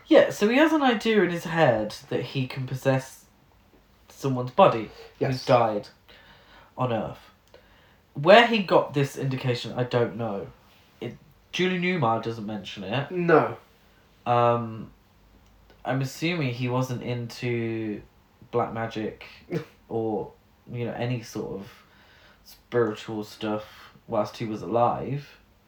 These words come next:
Speaker 1: So I don't know where he got this idea that, you know, she could murder someone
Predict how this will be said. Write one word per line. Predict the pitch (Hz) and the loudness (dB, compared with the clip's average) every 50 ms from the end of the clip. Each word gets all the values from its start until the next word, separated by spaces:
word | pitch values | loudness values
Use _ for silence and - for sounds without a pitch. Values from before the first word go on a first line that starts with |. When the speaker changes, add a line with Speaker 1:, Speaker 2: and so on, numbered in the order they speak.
| _ _ _ _ _ _ - - - _ _ | _ _ _ _ _ _ -20 -20 -20 _ _
Speaker 1:
So | - 139 | -6 -2
I | 131 | 2
don't | 156 151 139 | 2 2 2
know | |
where | 131 135 135 131 | 2 2 2 2
he | 135 135 127 | 2 0 0
got | - 123 - - | 0 -2 -2 -4
this | 123 120 - | -4 -4 0
idea | 123 117 113 117 - 131 127 123 113 110 107 107 - | 0 0 0 0 0 0 0 2 0 0 -4 -6 -6
that, | 113 107 107 - - - - _ _ _ _ _ _ _ _ _ _ - _ _ - | -6 -6 -4 -6 -6 -8 -14 _ _ _ _ _ _ _ _ _ _ -20 _ _ -12
you | 107 120 120 | -10 -8 -6
know, | 113 110 107 104 107 113 117 123 - - - | -6 -4 -4 -6 -6 -8 -10 -14 -18 -20 -20
she | - - - - - - 117 110 107 - | -16 -12 -10 -10 -8 -8 -8 -10 -12 -14
could | - - - - | -16 -18 -14 -10
murder | 117 117 117 120 117 123 | -6 -4 -2 -2 -2 -4
someone | 120 - - 113 107 117 117 117 120 - 127 | -6 -6 -6 -6 -6 -6 -6 -6 -4 -6 -6